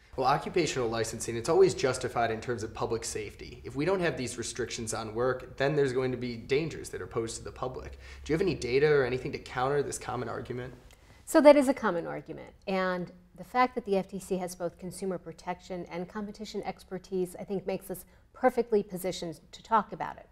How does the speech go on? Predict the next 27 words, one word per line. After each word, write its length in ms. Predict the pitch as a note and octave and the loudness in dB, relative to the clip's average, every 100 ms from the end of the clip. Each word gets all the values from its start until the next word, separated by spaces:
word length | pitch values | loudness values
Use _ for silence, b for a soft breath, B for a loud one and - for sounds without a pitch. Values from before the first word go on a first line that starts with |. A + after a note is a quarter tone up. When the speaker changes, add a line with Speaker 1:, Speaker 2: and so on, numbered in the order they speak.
| - | -6
Speaker 2:
because 200 | B3 B3+ | -4 -2
we 80 | |
do 120 | B3 C#4 | 0 0
care 200 | - E3+ | 0 0
about 240 | D3 C#3+ | 0 -6
consumers, 480 | E3 D3+ D3+ D3 - b b | -10 -12 -14 -16 -20 b b
and 60 | - | -4
we 80 | A#3 | -2
care 240 | A#3 A3+ | 4 4
about 280 | F#3 E3+ D#3 | 6 4 0
safety, 400 | - D3+ D3 E3 | -8 -12 -12 -8
we 140 | E3 | -6
care 220 | F#3 G3 F#3 | -6 -6 -4
about 220 | F3 E3 | -2 -4
their 100 | D#3 | -8
well-being. 580 | D3+ D3 E3 D#3+ D3 - b b b b - | -10 -10 -12 -16 -16 -20 b b b b -2
But 220 | D#4+ - | -2 0
so 380 | - - C#4 D4+ | 0 4 6 8
many 260 | C#4 A#3 | 6 6
of 100 | G3 | 4
these 240 | F3+ E3+ - | 0 -4 0
licenses 840 | F3 F#3 - D#3+ - D3 D3+ - b b - | 0 0 -4 -8 -6 -8 -8 -14 b b -4
are 120 | F#3+ | 0
not 480 | F#3+ F#3 G#3 - - | 2 4 4 2 2
based 400 | F3+ F3 E3 - | 2 4 0 -10
on 300 | F3 E3 D#3+ | -8 -8 -4
justifiable 1120 | F#3 F3+ F#3 E3+ E3+ E3 E3 D#3+ D#3+ D3+ D#3 | 0 0 -2 -10 -4 0 0 -2 -4 -4 -8